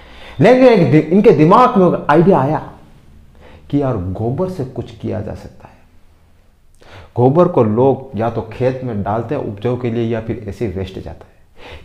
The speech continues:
इनके दिमाग में idea आया कि यार गोबर से कुछ किया जा सकता है, गोबर से कुछ प्रोडक्ट बनाया जा सकता है। इनकी एक प्रिंटिंग प्रेस की मशीन थी और अच्छी खासी चल रही थी। जब ये आइडिया इन्होंने अपने भाई को बताया ना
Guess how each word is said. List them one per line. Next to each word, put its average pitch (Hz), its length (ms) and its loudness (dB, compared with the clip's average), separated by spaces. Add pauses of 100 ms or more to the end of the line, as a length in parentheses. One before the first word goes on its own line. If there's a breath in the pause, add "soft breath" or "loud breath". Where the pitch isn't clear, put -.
इनके 190 160 2
दिमाग 175 480 -2
में 160 160 -4
idea 143 300 -4
आया 139 200 -4
कि 147 140 -10
यार 131 100 -10
गोबर 117 440 -4
से 147 160 -8
कुछ 131 220 -10
किया 90 280 -12
जा 80 180 -14
सकता - 200 -20
है, - 60 -20 (1080 loud breath)
गोबर 175 300 4
से - 120 -2
कुछ - 220 -4
प्रोडक्ट - 480 0
बनाया 98 360 -6
जा 82 200 -10
सकता - 200 -18
है। - 60 -20 (1300 soft breath)
इनकी 196 220 4
एक - 220 0
प्रिंटिंग 180 400 0
प्रेस 165 340 -2
की 143 100 -4
मशीन 120 500 -4
थी 143 60 0
और 135 260 -4
अच्छी 170 240 -2
खासी 139 280 -4
चल 117 200 -6
रही 101 160 -8
थी। - 160 -16 (680 loud breath)
जब 220 240 4
ये 254 60 8
आइडिया 233 460 6
इन्होंने 247 300 6
अपने 202 200 6
भाई 190 320 4
को 220 160 2
बताया 196 340 4
ना - 380 -4